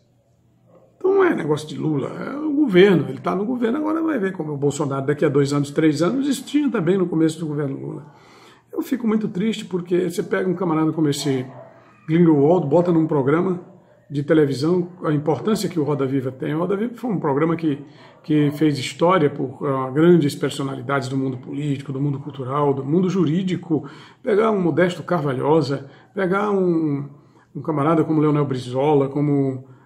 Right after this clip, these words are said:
é, Ulisses Guimarães, Teotônio Vilela, pegar Tancredo Neves, é, mais recentemente o juiz Sérgio Moro, pegar artistas de renome, como já passaram por aquela bancada do, do Roda Viva,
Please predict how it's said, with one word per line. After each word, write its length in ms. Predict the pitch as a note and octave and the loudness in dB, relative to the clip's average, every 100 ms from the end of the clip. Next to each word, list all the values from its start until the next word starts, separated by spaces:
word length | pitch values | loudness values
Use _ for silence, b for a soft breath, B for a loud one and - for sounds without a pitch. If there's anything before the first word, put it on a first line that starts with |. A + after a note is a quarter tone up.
| _ | _
é, 1040 | D3+ D3 C#3 C#3 C3 C3 C#3 D3 E3+ - D3+ | -2 0 2 2 0 -2 -6 -10 -12 -10 -2
Ulisses 380 | D3+ E3+ C#3 B2 | 0 0 -2 -4
Guimarães, 880 | D3 C3+ B2 D3+ E3 D3+ C#3 C3+ | -4 -2 -2 2 4 4 2 -2
Teotônio 380 | - C#3+ E3+ D#3+ | -4 -2 2 2
Vilela, 800 | C#3+ C3 C3 C#3+ D3+ C#3 C3+ B2 B B B B - | 2 -2 0 2 4 2 0 -6 B B B B -4
pegar 680 | D3+ C3 D3 E3 F3+ D#3+ | -2 0 0 2 2 2
Tancredo 440 | - D3+ E3 D#3+ C#3+ | 2 2 4 4 4
Neves, 800 | C3 C#3+ E3 D#3+ C3+ B2+ - - b b b b - | 0 0 2 2 0 -8 -14 -20 b b b b -6
é, 440 | D#3 D3 C#3+ C#3+ C3+ C3 C3 - b b _ | -2 0 0 0 -2 -6 -10 -20 b b _
mais 260 | D#3+ D#3+ C3 | 0 2 2
recentemente 580 | C#3 D#3+ D#3 D3+ D#3 | 0 0 2 2 2
o 20 | C#3+ | 0
juiz 320 | D3 D3+ D3 | 0 -2 0
Sérgio 300 | D#3 C#3 B2+ | 0 0 -4
Moro, 420 | C3 D3 D#3+ D#3 | -4 -2 0 0
pegar 360 | C#3+ D#3+ F#2 F2 | -2 -2 -2 -2
artistas 680 | - - G3 - - E3+ | -6 -8 -8 -6 -2 -2
de 100 | C#3 D#3+ | 0 -2
renome, 760 | D#3+ C3 C#3+ E3+ E3+ C3+ - B B B - | -2 -4 0 2 2 0 -4 B B B -2
como 200 | D#3 D3 | 0 0
já 100 | C3+ | 0
passaram 400 | C#3 B2+ D3 C3+ | -4 -2 -2 -2
por 120 | C#3+ | -4
aquela 240 | B2+ C#3+ | -2 -2
bancada 420 | C3+ C3 D3 D3 C#3+ | -2 -4 -2 -2 -2
do, 220 | C#3 C#3 | -2 -6
do 140 | C3 | -10
Roda 260 | B2+ D3 C#3 | -6 -4 -4
Viva, 400 | B2+ E3+ F3+ | -4 -6 -8